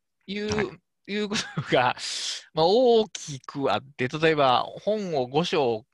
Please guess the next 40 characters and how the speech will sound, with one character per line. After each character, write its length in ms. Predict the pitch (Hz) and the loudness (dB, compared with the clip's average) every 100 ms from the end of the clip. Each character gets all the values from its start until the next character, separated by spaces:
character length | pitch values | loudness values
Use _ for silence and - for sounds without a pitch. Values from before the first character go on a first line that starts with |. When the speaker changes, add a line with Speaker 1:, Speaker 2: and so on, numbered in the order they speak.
| _ | _
Speaker 1:
五 140 | 135 180 | -6 -4
章 260 | 185 139 | -2 -4
の 100 | 117 | -4
本、 220 | 104 127 139 | -4 -4 -2
ま 100 | 110 | -2
あ、 60 | |
五 140 | 107 220 | 0 0
章 220 | - 175 | 2 0
の 80 | 143 | 2
本 160 | 185 | 2
を 60 | 143 | 2
書 80 | 151 | 0
く 100 | 247 | -4
っ 20 | |
て 100 | 240 | -2
い 40 | 156 | 0
う 20 | |
こ 120 | 247 | 0
と 100 | 202 | 0
自 120 | 147 | 0
体、 220 | 143 120 117 | 0 0 2
も 200 | 175 175 | 4 4
う 40 | |
ち 80 | 196 | 2
ょ 20 | |
っ 40 | |
と 220 | 175 120 - - | 0 -2 -2 -6
無 140 | 175 190 | 0 2
理 60 | |
な 100 | 139 - - - | 2 0 -4 -8
<laughs> 160 | - | -2
話 420 | 170 151 143 - 123 | 0 0 -2 -4 -2
が 160 | 127 - - 147 | -4 -2 2 4
あ 180 | - - | 2 0
る 40 | |
ん 20 | 160 | 2
で 100 | 110 | 2
す 80 | - | 0
け 120 | 135 | -4
ど、 300 | 131 196 | 0 2